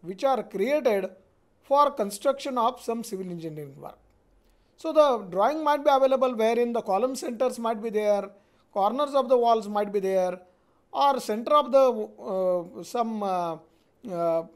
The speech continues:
s-, some kind of civil engineering structure might be there, like a well or anything like that. So for all those important points which are required to be f-, fixed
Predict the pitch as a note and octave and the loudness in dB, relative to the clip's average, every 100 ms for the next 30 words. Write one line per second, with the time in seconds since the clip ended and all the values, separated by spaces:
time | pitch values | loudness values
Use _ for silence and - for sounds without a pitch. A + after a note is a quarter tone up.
0 | G#3 G#3+ - F#3 F3 A3 G#3+ G#3 F#3+ - | -20 -18 -12 -10 -6 -4 -4 -6 -12 -12
1 | - F#3+ A3+ G#3+ F#3+ - _ _ _ - | -4 -4 0 0 0 -6 _ _ _ -10
2 | A#3 B3 B3+ B3 A#3 A#3+ A#3 A3+ - - | -6 -2 -2 0 0 0 -2 -6 -10 -8
3 | G3+ C#4 C4+ B3 A3+ G#3+ G#3 G3+ G3 F#3+ | -6 -2 -2 0 -2 -2 -2 -2 -2 -4
4 | F#3 F3+ A3 F#3+ E3+ - _ _ _ _ | -4 2 2 2 -6 -14 _ _ _ _
5 | _ _ E4 D#4+ D#4 F4 D#4 C#4+ A#3+ F#3+ | _ _ 2 4 4 2 0 4 2 4
6 | F#3 F3 - A3+ A3 - A#3+ - - A3+ | 0 0 -2 -2 -2 -2 -4 -2 2 4
7 | D4 D#4+ C4 C4 B3 A#3 - G#3 G#3 B3 | 6 6 6 4 4 -2 -10 -8 -2 -2
8 | A#3+ A3 - G3+ A3+ A3 F#3+ A3 G#3 F3+ | -2 -6 -4 -4 -4 -8 -6 -2 -2 -2
9 | G#3+ A3 A#3 A3 A3+ F#3+ _ _ _ - | 0 0 0 -6 -8 -12 _ _ _ -12
10 | D4 - | -12 -6